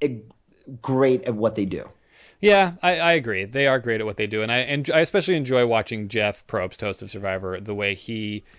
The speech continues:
Speaker 2: is surprised and interested and, and genuinely, uh, intrigued by the characters in,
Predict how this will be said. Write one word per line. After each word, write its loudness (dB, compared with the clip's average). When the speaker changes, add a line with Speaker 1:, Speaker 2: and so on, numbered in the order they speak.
Speaker 2:
is -4
surprised 0
and -8
interested -6
and, -8
and -12
genuinely, -2
uh, -12
intrigued -4
by -2
the -6
characters -8
in, -12